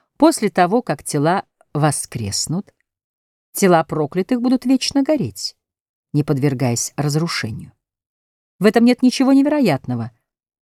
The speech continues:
Горят же так Саламандра и гора Этна. Демоны, хотя и нематериальны, могут гореть в материальном огне.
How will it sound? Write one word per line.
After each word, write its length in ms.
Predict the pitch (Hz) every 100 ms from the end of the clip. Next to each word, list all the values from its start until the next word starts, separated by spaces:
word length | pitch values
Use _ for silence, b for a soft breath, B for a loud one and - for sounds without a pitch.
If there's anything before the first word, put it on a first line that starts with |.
| _ _
Горят 440 | 170 185 196 302 240
же 120 | 160
так 320 | - 139 - -
Саламандра 840 | - 160 156 156 202 214 131 120 _ _ _
и 80 | 147
гора 340 | 147 135 160 -
Этна. 480 | - 185 - 113 110 _ _ _ _ _ _ _ _ _ _ _ _ _ 165
Демоны, 540 | 175 349 370 302 156
хотя 380 | - 180 180 160
и 260 | - 165
нематериальны, 880 | 156 180 185 - 226 170 143 135 131 b b b
могут 340 | 175 240 311 277
гореть 320 | 294 294 -
в 40 |
материальном 680 | 277 - 262 208 220 220 247
огне. 440 | 233 165 135 127